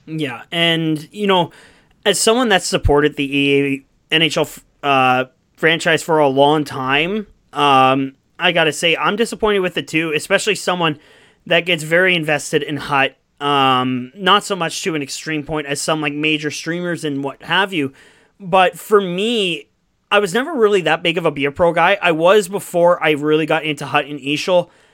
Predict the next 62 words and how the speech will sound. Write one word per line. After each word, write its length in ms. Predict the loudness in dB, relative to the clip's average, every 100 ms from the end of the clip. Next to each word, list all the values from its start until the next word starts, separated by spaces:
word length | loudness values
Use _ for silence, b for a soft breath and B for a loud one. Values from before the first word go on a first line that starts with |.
| b b b _
To 100 | -4
see 220 | -2 -2
Beer 240 | 0 0 0
Pro 200 | 4 4
get 140 | 4
a 60 | 0
huge 340 | -4 -8 -8
revamp, 520 | -6 -6 -4 -2 -2 -2
which 160 | -8
is 80 | -4
basically 400 | -2 -2 -4 -2
Live 220 | 0 0
the 40 | 2
Life 220 | 2 2
version 340 | -2 -2 -6
two, 200 | -2 -2
is 180 | -2 -4
great 340 | -4 -2 -2 -2
to 120 | -8
see. 540 | -6 -6 -4 -4 -6 b b b b _
Um, 320 | 2 2 0 -12 _ _ _ -20
for 220 | 0 2
me, 200 | 2 0
I 60 | 0
feel 200 | 0 0
like 100 | 0
they 140 | -4
probably 280 | -2 -2 0
should 180 | -2 0
have 80 |
waited 260 | 2 2 0
for 180 | -4 -4 -6 -14
when 720 | -6 0 2 2 2 -2 -6 -12 _
they 200 | -2 0
made 220 | 0 0
their 80 | -2
first 400 | 0 0 0 -2 0
actual 480 | 0 0 -2 -2
game 180 | -2 -4
for 120 | -6 -8
new 220 | -8 -6
gen. 340 | -2 -2 -2 b b b b b -4
And 100 | 2
a 40 |
lot 180 | 4 4
of 80 | 0
people 160 | -6
don't 220 | -4 -6 -6
understand, 540 | -10 -10 -2 -2 -2
Hugie, 240 | -6 -6 -4
and 140 | -4
I 80 | -2
don't 200 | -2 -4
know 60 |
if 100 | -8
you 80 | -8
can 80 | -10
side 260 | -6 -2 -2
with 160 | -4
me 120 | -8
or 100 | -6
not. 320 | -4 -2 -2